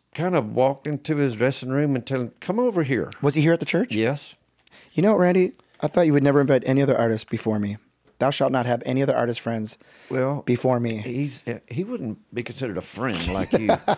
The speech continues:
Speaker 2: <laughs>
Speaker 1: But he said y'all did a, a,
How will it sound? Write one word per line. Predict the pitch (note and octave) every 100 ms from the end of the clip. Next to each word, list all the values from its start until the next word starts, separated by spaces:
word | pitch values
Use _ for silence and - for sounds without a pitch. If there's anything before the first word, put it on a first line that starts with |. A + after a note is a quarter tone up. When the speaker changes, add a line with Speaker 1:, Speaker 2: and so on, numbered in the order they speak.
| - F#3+
Speaker 2:
<laughs> | - B3 - -
Speaker 1:
But | B2+ D#3 - - - - - -
he | - G#3+ B3
said | C4 G#3
y'all | G3
did | F3+ F#3
a, | F3+ D#3 D3
a, | C#3 C3 A#2+ G#2+ -